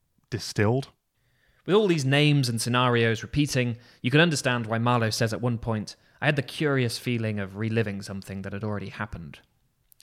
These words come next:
Speaker 2: When he discovers the photographic evidence of Horace Bright being pushed from a window, what he sees first is a colour reproduction of the original negative, which is a ra-, rather neat mirroring itself of the process of counterfeiting coins, which is done, we are told,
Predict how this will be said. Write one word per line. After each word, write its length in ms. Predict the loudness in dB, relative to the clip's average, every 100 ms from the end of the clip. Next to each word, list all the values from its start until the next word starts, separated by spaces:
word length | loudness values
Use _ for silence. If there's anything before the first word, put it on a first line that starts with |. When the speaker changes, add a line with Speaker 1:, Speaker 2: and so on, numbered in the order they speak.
| -20 _ _ _ _
Speaker 2:
When 100 | 4
he 60 |
discovers 420 | 4 4 4 4 2
the 80 |
photographic 520 | 2 0 2 0 0 0
evidence 400 | 0 0 -4 -10
of 80 | -6
Horace 300 | -4 -4 -6
Bright 360 | -6 -6 -6
being 180 | -8 -8
pushed 300 | -4 -4 -4
from 140 | -6
a 40 | -4
window, 420 | -2 0 0 -2 -6 -20 -20 _
what 100 | 0
he 80 | 0
sees 300 | 2 0 0
first 340 | 0 0 0
is 80 | -4
a 40 | -6
colour 340 | -2 0 0
reproduction 720 | 0 -4 -2 -4 -4 -12 -14 -14 -10
of 120 | -4
the 120 | -2
original 380 | 0 -2 -4 -2
negative, 520 | -2 -2 -4 -10 -12 _ -20 _ -20 -20 _ _
which 120 | -2
is 100 | 2
a 40 | 4
ra-, 280 | 6 4 2
rather 240 | 2 4
neat 360 | 4 2 2 -2
mirroring 420 | 0 2 2 0
itself 480 | -4 -2 0 0 -4
of 80 | -10
the 60 |
process 440 | -4 -2 0 -2 -4
of 120 | -6
counterfeiting 560 | -6 -6 -6 -6 -4 -2
coins, 540 | 0 0 -4 -10 -14 _ _ _
which 180 | -12 -8
is 80 | -4
done, 360 | 0 2 0 -2
we 100 | -4
are 60 |
told, 420 | -4 -4 -4 -6